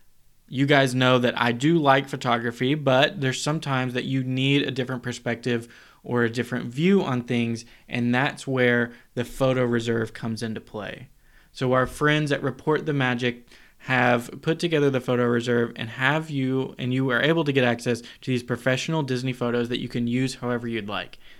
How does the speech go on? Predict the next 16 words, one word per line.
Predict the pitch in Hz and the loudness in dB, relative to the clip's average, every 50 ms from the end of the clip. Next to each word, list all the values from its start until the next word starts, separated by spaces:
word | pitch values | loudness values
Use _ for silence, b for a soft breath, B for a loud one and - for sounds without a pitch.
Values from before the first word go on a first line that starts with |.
| b b b | b b b
And | - 120 | -6 -2
let | 120 131 | 0 0
me | 156 156 | 0 0
tell | - 156 139 | 0 0 0
you, | 131 131 127 131 - | 0 2 0 -2 -4
they | - - 120 117 | -4 -4 -4 -4
grab | 120 - 123 123 120 120 131 135 135 - - - | -4 -2 -2 0 2 2 2 2 0 0 -4 -6
attention, | 127 120 - - - 135 127 117 - - 107 104 104 104 - _ _ _ _ _ | -8 -8 -8 -6 -4 -4 -4 -4 -6 -10 -10 -12 -12 -16 -20 _ _ _ _ _
and | - 120 123 | -6 -4 -2
that's | 120 120 120 | -2 -2 -2
the | - 135 | -4 -6
biggest | 120 117 127 127 135 131 - - | -2 -2 -2 0 0 -2 -4 -4
thing | 131 127 123 | -6 -4 -4
that | 120 120 - | -6 -6 -4
you | 120 120 | -4 -2
want, | 120 120 120 - | -2 -4 -4 -6